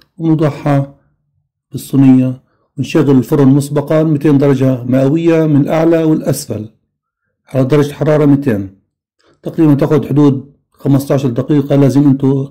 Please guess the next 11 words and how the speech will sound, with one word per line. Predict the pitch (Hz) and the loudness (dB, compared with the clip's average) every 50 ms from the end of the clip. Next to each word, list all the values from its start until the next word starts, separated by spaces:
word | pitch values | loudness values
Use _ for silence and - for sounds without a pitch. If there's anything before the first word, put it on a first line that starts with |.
| _ | _
تراقبوها | - 131 127 - - 131 147 139 123 131 135 131 131 - _ _ _ _ _ _ _ _ - | -6 -6 -6 -6 -4 0 0 2 2 2 2 0 -2 -6 _ _ _ _ _ _ _ _ -6
لأنه | 135 127 139 | -2 0 0
يختلف | 127 - - 156 139 135 - - | 0 0 0 0 2 2 2 2
من | 127 123 | 2 2
فرن | 127 - - 143 143 139 139 143 139 139 - - _ _ _ - | 2 2 0 0 2 2 2 2 0 -2 -4 -14 _ _ _ -6
إلى | 131 139 139 | -4 -4 -4
فرن. | - 117 104 101 101 104 - _ _ _ - | -2 -4 -6 -6 -8 -10 -14 _ _ _ -2
نبدأ | 160 151 131 151 | -2 0 2 4
من | 139 135 | 4 4
الأعلى | 135 143 - 143 135 131 120 117 110 110 _ _ _ _ _ | 4 4 2 0 0 2 0 0 -4 -8 _ _ _ _ _
بيض | 123 110 139 147 156 160 160 160 - | -4 0 2 2 2 0 -2 -6 -16